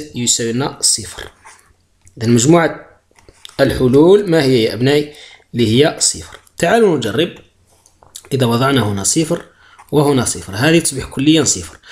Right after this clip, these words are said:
فتصبح هذه القيمة كم؟ قلنا واحد، وهذه أسية صفر كم؟ واحد. إذاً نحن على صواب. هذا فيما يخص حل المعادلات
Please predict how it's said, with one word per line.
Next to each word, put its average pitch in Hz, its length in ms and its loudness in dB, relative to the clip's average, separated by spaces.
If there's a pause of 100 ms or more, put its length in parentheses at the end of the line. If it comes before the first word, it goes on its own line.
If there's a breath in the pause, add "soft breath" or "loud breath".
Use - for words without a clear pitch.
(300 loud breath)
فتصبح 156 480 -4
هذه 156 260 2
القيمة 123 340 0
كم؟ 113 280 -4 (160)
قلنا 113 240 -2
واحد، 139 480 0 (240)
وهذه 131 680 0
أسية 120 360 -4
صفر 107 260 -6
كم؟ 156 340 -8 (160)
واحد. 101 340 -6 (320)
إذاً 104 100 -8
نحن 120 300 -6
على 131 200 -8
صواب. - 340 -10 (760 soft breath)
هذا 240 320 2
فيما 185 220 0
يخص 147 600 0 (280 soft breath)
حل 233 460 -2 (340)
المعادلات 180 1120 2